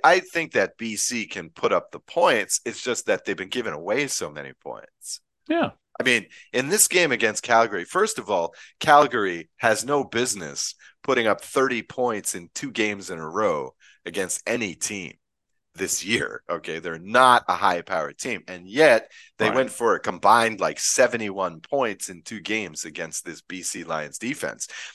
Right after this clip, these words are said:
Speaker 1: In that
Speaker 2: Yeah.
Speaker 1: first half especially, Reggie Begelton was wide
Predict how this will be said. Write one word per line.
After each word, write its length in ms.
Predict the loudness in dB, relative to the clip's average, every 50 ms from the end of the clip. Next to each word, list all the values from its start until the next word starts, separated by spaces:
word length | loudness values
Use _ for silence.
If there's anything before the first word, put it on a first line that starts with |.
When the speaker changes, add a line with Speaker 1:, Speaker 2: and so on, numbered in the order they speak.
| _ -2
Speaker 1:
In 160 | 0 2 4
that 220 | 4 4 4 4 4
Speaker 2:
Yeah. 80 | 2
Speaker 1:
first 220 | 2 2 2 2 4
half 260 | 4 4 4 4 0
especially, 800 | -6 -8 -8 -2 2 4 4 4 2 0 -4 -6 -8 -10 -12 -14 -18 -20 -20 -10 0
Reggie 360 | 4 6 6 6 4 0 -2 0
Begelton 640 | 2 2 2 2 2 0 -4 -4 -6 -12 -12 -12
was 240 | -12 -14 -14 -14 -16
wide 720 | -18 -16 -2 6 10 10 12 12 12 10 8 6 2 0